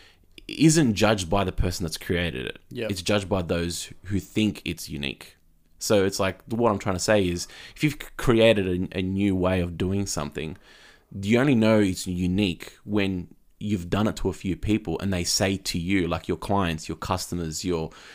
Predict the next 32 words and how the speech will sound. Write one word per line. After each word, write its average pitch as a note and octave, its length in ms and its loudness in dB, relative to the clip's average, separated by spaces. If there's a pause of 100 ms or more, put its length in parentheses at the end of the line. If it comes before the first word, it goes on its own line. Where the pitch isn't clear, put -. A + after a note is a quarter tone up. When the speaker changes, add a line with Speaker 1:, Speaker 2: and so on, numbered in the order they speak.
(140)
Speaker 1:
your - 120 -2
patrons, F2 540 2
they'll G2+ 200 2
tell A2 240 2
you, F2 120 2
"Oh, G2 100 -2
wow, G2+ 140 6
this C3 160 2
is B2+ 80 -2
something F2 400 -4
different." F#2+ 520 -4
Speaker 2:
Mm. A2+ 280 -8 (400)
Speaker 1:
And A#2+ 120 4
if A#2+ 140 0
you D#3 200 2
constantly C#3 680 2
get F2 480 0
that F2+ 240 -4
same G2+ 360 2
response, E2 500 -4
"This A#2 200 -2
is G#2+ 100 0
different, G2 400 -4
this E2+ 160 -8
is F2 120 -8
different, C3 340 -4
this - 140 -14
is D#2+ 100 -10
different, F#2+ 340 -4
this D2+ 140 -12
is F2 80 -4
different," F2 380 -2